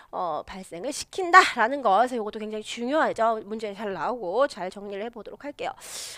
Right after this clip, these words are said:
자, 이제 구 번 식물병의 원인 중 생물성 병원에 속하지 않는 것은, 생물성 병원이라는 것은 전염성을 가지고 있고 또 기생성을 가지고 있는, 그래서 저희가, 어, 병원에는 생물성 병원이 있고 비생물성 병원이 있다라고 말씀드렸죠. 그래서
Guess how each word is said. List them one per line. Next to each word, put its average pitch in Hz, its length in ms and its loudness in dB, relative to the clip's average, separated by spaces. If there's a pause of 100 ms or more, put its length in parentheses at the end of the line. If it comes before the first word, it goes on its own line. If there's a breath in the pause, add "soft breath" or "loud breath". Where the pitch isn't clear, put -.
(720 loud breath)
자, 330 40 0
이제 330 120 -4
구 370 180 -4
번 320 320 10
식물병의 466 720 4
원인 302 300 2
중 320 160 -4
생물성 494 500 4
병원에 294 320 0
속하지 359 400 -4
않는 247 300 -4
것은, 240 280 -2 (280 loud breath)
생물성 523 580 6
병원이라는 269 580 2
것은 254 260 -2
전염성을 226 520 -4
가지고 190 380 -8
있고 - 260 -4
또 349 120 -8
기생성을 220 520 -6
가지고 - 420 -12
있는, 226 320 -4
그래서 220 280 -12
저희가, 220 360 4 (300 loud breath)
어, 208 140 4
병원에는 254 520 0
생물성 453 600 2
병원이 208 380 -6
있고 233 160 -8
비생물성 320 800 -6
병원이 214 320 -6
있다라고 208 360 -4
말씀드렸죠. 180 500 -8
그래서 196 140 -10